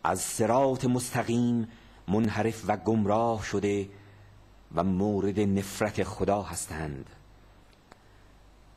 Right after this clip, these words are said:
افراد و گروه‌ها و جریان‌هایی که به عذر و بهانه‌های مختلف به همین غضب شدگان رضا داده یا به آنها امداد می‌رسانند.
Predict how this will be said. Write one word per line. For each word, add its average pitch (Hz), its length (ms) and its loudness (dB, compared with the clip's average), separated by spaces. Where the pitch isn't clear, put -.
افراد 98 680 2
و 113 80 4
گروه‌ها 104 880 2
و 110 80 4
جریان‌هایی 104 840 2
که 101 340 0
به 90 160 2
عذر 107 320 0
و 123 60 4
بهانه‌های 117 840 2
مختلف 110 760 2
به 90 100 2
همین 139 460 4
غضب 127 280 2
شدگان 117 640 2
رضا 110 460 2
داده 98 500 0
یا 101 340 2
به 92 160 0
آنها 95 680 0
امداد 95 600 2
می‌رسانند. 76 800 -4